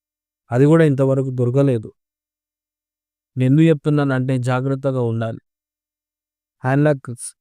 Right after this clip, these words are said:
కంపల్సరీ వేయాలి. ఎదుటి వారికి,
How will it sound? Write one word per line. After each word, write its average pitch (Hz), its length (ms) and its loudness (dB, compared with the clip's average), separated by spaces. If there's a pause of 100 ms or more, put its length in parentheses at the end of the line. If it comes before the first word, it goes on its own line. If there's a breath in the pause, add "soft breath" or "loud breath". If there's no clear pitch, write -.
(160)
కంపల్సరీ 135 500 0
వేయాలి. 120 440 0 (2000)
ఎదుటి 151 240 6
వారికి, 160 460 2